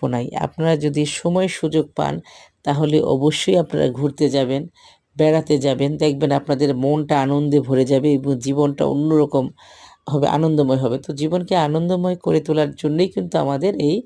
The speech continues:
ভ্রমণটা খুব দরকার। তো এই ভ্রমণে গিয়ে আমরা অনেক মজা পেয়েছিলাম। আপনারা জানেন যে আমি একজন শিক্ষক এবং লেখক, আমাকে অনেক ব্যস্ত থাকতে হয়। শত ব্যস্ততার মধ্য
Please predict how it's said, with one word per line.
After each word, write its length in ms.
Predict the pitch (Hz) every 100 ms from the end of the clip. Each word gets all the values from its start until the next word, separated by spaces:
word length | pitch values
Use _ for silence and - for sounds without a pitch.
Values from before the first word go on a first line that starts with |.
| - - _ -
ভ্রমণটা 540 | - 165 175 175 175
খুব 200 | - 156
দরকার। 360 | - 131 - 131 - - - _
তো 80 | 170
এই 100 | 160
ভ্রমণে 440 | 143 151 156 180 185
গিয়ে 240 | 147 156 139
আমরা 200 | 135 147
অনেক 240 | 135 165 156
মজা 240 | 151 143 143 -
পেয়েছিলাম। 380 | - 127 139 165
আপনারা 220 | 165 160
জানেন 240 | 165 156 151
যে 80 | 147
আমি 140 | 143
একজন 260 | 147 135 143
শিক্ষক 440 | 139 - 185 - 170
এবং 160 | 147 139
লেখক, 340 | 135 151 - -
আমাকে 280 | 160 165 -
অনেক 200 | 160 208 165
ব্যস্ত 220 | 147 -
থাকতে 280 | 139 135 131
হয়। 140 | 135 - - - - -
শত 300 | - 165 165
ব্যস্ততার 520 | 160 151 151 180 170
মধ্য 240 | 156 156